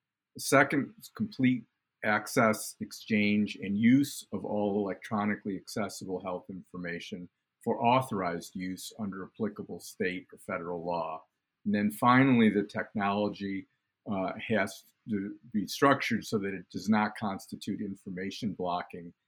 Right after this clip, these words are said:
as defined in section three zero two two, uh, A. So for me, and probably for many of our listeners, those words are a little dense. Can you,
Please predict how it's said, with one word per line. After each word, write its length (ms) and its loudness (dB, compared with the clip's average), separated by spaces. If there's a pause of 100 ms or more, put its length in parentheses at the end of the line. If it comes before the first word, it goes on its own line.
(200)
as 160 -6
defined 540 -2
in 100 -6
section 600 -2
three 260 -4
zero 500 -6 (120)
two 280 -8
two, 380 -6 (640)
uh, 260 -2 (420)
A. 360 -2 (420)
So 520 4 (560)
for 140 -4
me, 480 2
and 400 4
probably 420 6
for 160 2
many 280 8
of 120 6
our 160 6
listeners, 720 2
those 320 4
words 500 2
are 140 0
a 80 0
little 420 0
dense. 560 -2 (340)
Can 220 0
you, 640 0